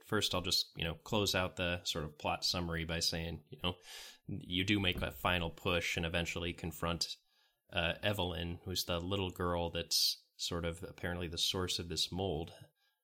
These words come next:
uh, that's been affecting the family members in the surrounding area. But you find out that she's also been manifesting as,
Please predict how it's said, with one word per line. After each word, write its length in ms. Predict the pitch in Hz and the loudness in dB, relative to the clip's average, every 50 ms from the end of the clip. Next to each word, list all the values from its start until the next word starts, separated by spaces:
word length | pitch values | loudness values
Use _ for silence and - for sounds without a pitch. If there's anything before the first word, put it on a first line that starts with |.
| _ _ - | _ _ -2
uh, 240 | - 87 82 80 80 | 0 2 2 2 0
that's 220 | 80 87 87 - | -2 -4 -4 -6
been 120 | - 85 80 | -6 -6 -6
affecting 380 | 80 - - 85 - - 82 | -6 -4 -6 -4 -4 -4 -4
the 80 | 82 80 | -6 -6
family 300 | - - 85 85 85 85 | -6 -6 -4 -4 -4 -6
members 340 | 82 80 80 82 82 - - | -6 -6 -6 -4 -4 -4 -4
in 80 | 78 | -4
the 80 | 76 76 | -6 -6
surrounding 380 | - - 87 85 82 82 80 85 | -6 -4 -4 -4 -6 -4 -4 -4
area. 320 | 85 82 78 78 82 82 - - - - - - | -4 -4 -4 -6 -8 -10 -12 -16 -20 -20 -20 -12
But 80 | - - | -6 -4
you 80 | 113 110 | -2 2
find 260 | - 139 151 127 123 | 2 4 4 6 6
out 300 | 139 151 123 98 92 - | 6 6 6 4 2 -2
that 140 | 90 - - | -6 -6 -4
she's 300 | - - 110 107 104 - | 0 2 2 2 2 4
also 420 | 101 107 127 127 - - 95 90 | 4 4 4 4 4 2 2 0
been 180 | 90 90 87 90 | 0 0 -2 -2
manifesting 720 | 90 95 107 104 95 - - 85 82 - - 87 82 85 82 | -2 0 0 -2 -2 -2 -2 -2 0 0 -2 -4 -4 -4 -4
as, 380 | 85 87 87 - - - - | -4 -2 0 2 2 2 0